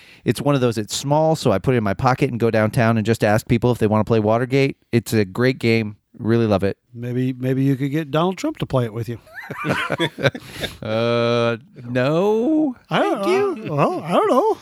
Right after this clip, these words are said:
Speaker 2: That could, might kinda be kind of fun.
Speaker 1: No, thank you.
Speaker 2: Oh, okay. All right, just checking.
Speaker 1: <laughs> That's my number twenty-eight, Watergate.
Speaker 2: All right, my number twenty-eight is a,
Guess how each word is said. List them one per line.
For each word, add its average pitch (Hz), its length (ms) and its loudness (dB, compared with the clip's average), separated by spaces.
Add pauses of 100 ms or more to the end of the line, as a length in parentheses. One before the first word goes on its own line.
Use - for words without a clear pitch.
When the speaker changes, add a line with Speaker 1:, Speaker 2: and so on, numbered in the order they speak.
(120)
Speaker 2:
That 220 280 -8
could, 277 220 -4
might 220 160 2
kinda 175 160 2
be 160 140 2
kind 151 240 2
of 131 180 -4
fun. 175 260 0
Speaker 1:
No, 427 680 0
thank 494 340 -2
you. 113 320 0
Speaker 2:
Oh, 196 200 4
okay. 285 360 -2
All 190 100 0
right, 302 160 2
just 294 140 0
checking. 269 320 2 (680)
Speaker 1:
<laughs> - 800 -20
That's 175 300 0
my 180 140 2
number 160 200 2
twenty-eight, 135 760 2
Watergate. 120 640 2 (680)
Speaker 2:
All 202 120 2
right, 220 200 2
my 208 120 -2
number 233 180 2
twenty-eight 233 1040 0
is 175 360 2
a, 156 760 4